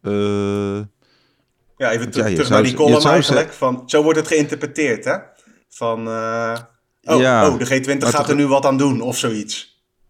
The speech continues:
Speaker 1: Nou ja, India is wel altijd al een hardliner geweest. En dan, en dan wordt dan tot nu gezien van, "Oh, nu zijn zij voorzitter, dus nu gaat er wel wat gebeuren." Maar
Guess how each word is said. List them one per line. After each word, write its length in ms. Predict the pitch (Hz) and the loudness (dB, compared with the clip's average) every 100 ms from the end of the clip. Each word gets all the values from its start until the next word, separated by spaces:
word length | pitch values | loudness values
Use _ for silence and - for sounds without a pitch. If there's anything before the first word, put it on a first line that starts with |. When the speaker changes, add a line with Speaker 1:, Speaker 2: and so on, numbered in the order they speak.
| _ _ _ - _ _ _ _ - | _ _ _ -20 _ _ _ _ -2
Speaker 1:
Nou 120 | 120 | 0
ja, 100 | 139 | 2
India 360 | 120 151 143 131 | 0 0 2 2
is 120 | 113 | 2
wel 120 | 127 | 0
altijd 400 | 127 123 127 120 | 2 0 -2 -2
al 200 | 101 110 | -2 -2
een 80 | 110 | -2
hardliner 540 | 101 113 107 104 101 95 | 0 -2 -2 -4 -4 -8
geweest. 500 | 90 92 110 139 - | -6 -2 -2 -2 -6
En 160 | 98 | -6
dan, 260 | 98 95 - | -6 -6 -6
en 100 | 95 | -6
dan 120 | 95 | -6
wordt 180 | 95 95 | -8 -6
dan 140 | 95 | -8
tot 240 | 87 87 90 | -8 -10 -8
nu 220 | 98 98 | -10 -8
gezien 360 | 92 90 98 | -10 -6 -6
van, 220 | 90 92 - | -6 -6 -2
"Oh, 200 | 95 90 | -2 -4
nu 140 | 92 | -8
zijn 180 | 90 90 | -8 -8
zij 220 | 98 92 | -6 -6
voorzitter, 580 | - 95 92 98 87 87 | -6 -10 -8 -10 -12 -12
dus 220 | 92 85 90 | -14 -14 -18
nu 380 | 85 95 113 | -12 -8 -6
gaat 260 | 110 98 90 | -4 -6 -6
er 100 | 87 | -10
wel 200 | 92 92 | -10 -8
wat 200 | 90 - | -8 -12
gebeuren." 640 | - 85 90 92 110 127 | -18 -12 -8 -8 -8 -10
Maar 200 | 110 92 | -8 -6